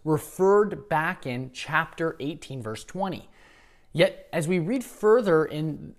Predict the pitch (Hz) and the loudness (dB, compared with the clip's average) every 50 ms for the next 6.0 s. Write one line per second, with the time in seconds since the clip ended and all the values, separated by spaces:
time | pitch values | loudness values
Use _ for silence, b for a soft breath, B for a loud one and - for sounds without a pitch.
0 | - - 151 196 226 226 - - 165 151 - 127 131 127 101 - 98 101 107 110 | -4 0 2 2 2 2 0 0 0 0 0 0 -4 -6 -6 -4 -4 -4 -4 -4
1 | 131 151 180 185 - 170 156 - 180 185 - - - - - - 170 175 160 - | -4 -4 -4 -4 -6 -8 -6 -4 -4 -6 -6 -8 -12 -10 -6 -2 -2 0 0 0
2 | - 139 147 - - 127 147 143 - - 185 180 190 180 143 120 110 - 135 139 | -2 -4 -4 -4 -6 -6 -6 -6 -6 -2 0 0 0 0 -2 -6 -8 -8 -8 -8
3 | 139 127 135 127 117 107 107 135 175 202 185 - - 156 160 160 151 143 - - | -6 -6 -6 -8 -8 -8 -6 -6 -6 -6 -6 -10 -12 -8 -6 -6 -6 -6 -8 -10
4 | - - - 202 202 202 - - - - - 147 151 156 151 - - - 143 139 | -12 -8 -6 -6 -6 -6 -10 -18 -16 -12 -8 -6 -6 -6 -8 -10 -10 -6 -4 -4
5 | 156 180 175 156 127 123 135 147 156 147 - - - 98 - - 95 95 107 107 | -2 -4 -4 -6 -6 -8 -8 -8 -10 -10 -12 -12 -12 -12 -12 -12 -12 -12 -12 -12